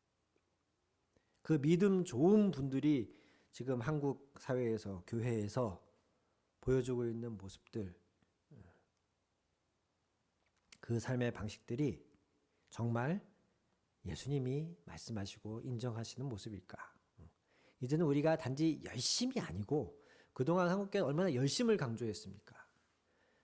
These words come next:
그런데 이제 우리가 방향을 좀 생각해 봐야 될 때라고 생각합니다. 요즘 또 많은 분들을 더 힘들게 하는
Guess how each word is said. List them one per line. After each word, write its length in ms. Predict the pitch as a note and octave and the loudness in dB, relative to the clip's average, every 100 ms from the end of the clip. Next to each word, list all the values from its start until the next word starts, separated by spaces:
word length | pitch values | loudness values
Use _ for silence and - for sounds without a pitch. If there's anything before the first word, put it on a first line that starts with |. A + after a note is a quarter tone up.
| _ _ _ | _ _ _
그런데 300 | - B2+ D#3 | -8 0 2
이제 100 | B2+ | 2
우리가 520 | B2 A2+ A#2 C#3+ G2+ - _ _ _ _ | 2 0 -2 -4 -6 -12 _ _ _ _
방향을 460 | - - A2 E3+ G#3 | -12 -6 0 2 2
좀 120 | E3 | 0
생각해 400 | C#3 F3 D#3 - | -2 -4 -4 -6
봐야 240 | - F2+ F#2+ | -6 -6 -6
될 140 | F#2 | -8
때라고 320 | - G#2 F2 | -8 -8 -8
생각합니다. 600 | F2+ G2+ - D#2+ D#2+ - _ _ _ _ _ _ _ _ _ _ _ _ _ _ _ _ _ _ _ _ _ _ _ _ _ _ _ _ _ _ _ _ - - - _ C#3+ | -10 -14 -16 -18 -20 -20 _ _ _ _ _ _ _ _ _ _ _ _ _ _ _ _ _ _ _ _ _ _ _ _ _ _ _ _ _ _ _ _ -20 -20 -20 _ -2
요즘 420 | D3+ D#3 D3 B2 - _ | 2 2 2 -2 -12 _
또 160 | D#3+ D3 | 0 2
많은 280 | C3+ D3 D3 | 2 2 2
분들을 560 | C#3+ C#3+ C#3 C#3 C3 - | 2 4 4 6 2 0
더 480 | - B2+ A#2+ G2+ - | -2 0 0 -4 -10
힘들게 380 | D3+ C3+ C3 B2 | -6 -2 0 2
하는 440 | A#2 A2+ A2 G2+ | 0 0 -2 -4